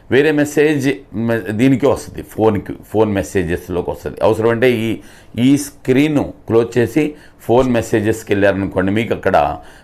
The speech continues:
ఆ, పర్టికులర్ మెసేజ్ వచ్చి ఉంటుంది. దాంట్లో ఒక లింక్ ఉంటుంది, అది క్లిక్ చేసి అక్కడ పే చేయండి. లేకపోతే అడిషనల్ చార్జెస్, ఆ, Google-కి వీటికి పడుతుందన్నమాట, అందుకోసం అనమాట అది. ఓకే, అక్కడ పే చేయండి,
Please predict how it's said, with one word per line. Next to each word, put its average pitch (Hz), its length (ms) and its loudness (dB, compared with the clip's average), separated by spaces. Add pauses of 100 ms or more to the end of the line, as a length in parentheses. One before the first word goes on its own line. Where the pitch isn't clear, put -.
(120)
ఆ, 82 200 0
పర్టికులర్ 104 480 0
మెసేజ్ 95 380 0
వచ్చి 95 240 0
ఉంటుంది. 73 360 -6 (380)
దాంట్లో 156 400 2
ఒక 139 140 2
లింక్ 127 280 2
ఉంటుంది, 95 260 -2 (120)
అది 113 160 2
క్లిక్ 117 400 -4
చేసి 127 300 2 (100)
అక్కడ 165 280 0
పే 101 60 2
చేయండి. 57 440 -6 (720)
లేకపోతే 139 440 2
అడిషనల్ 139 500 2
చార్జెస్, 117 520 0
ఆ, 101 80 4
Google-కి 104 560 -2
వీటికి 95 260 -4
పడుతుందన్నమాట, 82 640 -6
అందుకోసం 85 600 -6
అనమాట 80 280 -12
అది. 73 180 -12 (500)
ఓకే, 151 300 0 (200)
అక్కడ 139 280 2
పే 131 80 4
చేయండి, 135 500 0